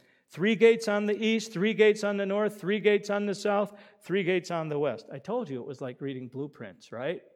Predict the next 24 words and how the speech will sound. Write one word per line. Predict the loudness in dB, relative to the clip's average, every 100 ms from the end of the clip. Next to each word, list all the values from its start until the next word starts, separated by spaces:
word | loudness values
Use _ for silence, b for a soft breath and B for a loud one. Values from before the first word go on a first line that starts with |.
| _ _ _ -2
Woo-hoo! | 2 6 6 4 -2 B B -20
Not | -10 -8 -8 -8
the | -10
kind | -8 -6
of | -6
thing | -6 -6
we | -6
normally | -4 -4 -2 -4 -6
do | -6 -6 -6 -6
our | -6 -6
devotions | -6 -2 0 0 -4 -10
in. | -10 -10 -12 -20 B B B
Now | 4
the | 6
wall | 8 6 8 8
of | 8
the | 4
city | -2 2 4 6
had | 4
twelve | 4 6 6 6
foundations, | 2 4 6 6 4 -4 -2
and | 2
on | 4 4
them | 2 0 -4